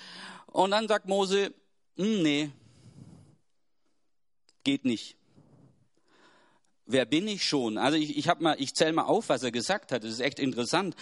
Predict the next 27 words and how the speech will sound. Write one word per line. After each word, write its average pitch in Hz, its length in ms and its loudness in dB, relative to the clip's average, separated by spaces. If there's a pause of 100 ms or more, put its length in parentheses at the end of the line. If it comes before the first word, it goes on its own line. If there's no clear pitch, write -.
(140)
Wer 139 140 4
bin 202 220 0
ich 247 180 -2
schon? 120 400 -2 (720)
Und 156 380 -2
welchen 135 340 0
Gott 147 220 -2
soll 151 200 0
ich 123 140 -6
denn 120 160 -2
vertreten? 139 800 -4 (460)
Welchen 135 280 -2
Gott 143 220 -2
soll 156 100 0
ich 131 80 0
denn 127 140 -4
überhaupt 110 420 -4
ankündigen? 127 800 -4 (1700)
Und 175 120 0
was 185 160 2
ist, 214 160 -4
wenn 180 140 2
die 160 100 2
Leute 175 320 2
mir 170 140 2
nicht 143 240 0
glauben? 175 540 0